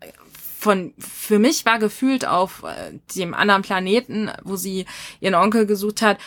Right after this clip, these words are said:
war meiner Meinung nach wesentlich länger. Also entweder war es mehr Flash oder vielleicht war es auch einfach besseres Flash.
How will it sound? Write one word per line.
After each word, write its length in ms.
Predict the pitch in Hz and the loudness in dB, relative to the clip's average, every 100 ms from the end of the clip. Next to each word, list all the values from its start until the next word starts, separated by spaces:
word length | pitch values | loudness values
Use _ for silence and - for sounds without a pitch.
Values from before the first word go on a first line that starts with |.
| - - | -12 -2
war 160 | 165 | 2
meiner 260 | 185 185 180 | 4 4 2
Meinung 320 | 170 175 170 | 2 0 0
nach 240 | 170 160 - | 0 0 -8
wesentlich 480 | 190 190 190 170 - | -4 -2 -2 -2 -2
länger. 300 | 175 208 240 | 0 4 4
Also 160 | 190 180 | 4 0
entweder 400 | 185 190 185 175 | -2 0 0 4
war 140 | 175 | 2
es 180 | 170 - | 2 -4
mehr 320 | 185 185 247 | 0 2 2
Flash 380 | - 240 233 - | 0 -2 0 -2
oder 160 | 170 175 | -6 -6
vielleicht 240 | 202 - | -6 -4
war 80 | 180 | -4
es 120 | 170 | -4
auch 120 | 127 | -8
einfach 360 | - 156 165 - _ _ _ - | -10 -8 -8 -10 _ _ _ -2
besseres 520 | 175 - 165 147 143 | 2 2 0 -4 -10
Flash. 380 | - 156 156 | -8 -8 -6